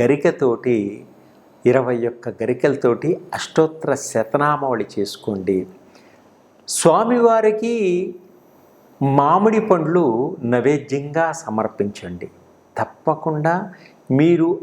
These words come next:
అనుకున్న కోరికలు నెరవేరుతాయి. మీ యొక్క కుటుంబం మనశ్శాంతిగా ఉంటుంది.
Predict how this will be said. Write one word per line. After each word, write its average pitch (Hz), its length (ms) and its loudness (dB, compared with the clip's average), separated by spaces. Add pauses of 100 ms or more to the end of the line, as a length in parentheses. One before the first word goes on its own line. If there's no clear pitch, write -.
(240)
అనుకున్న 190 680 0
కోరికలు 127 540 0
నెరవేరుతాయి. 110 1040 0 (840)
మీ 143 100 6
యొక్క 160 480 2
కుటుంబం 202 800 0
మనశ్శాంతిగా 131 840 -2
ఉంటుంది. 104 720 -4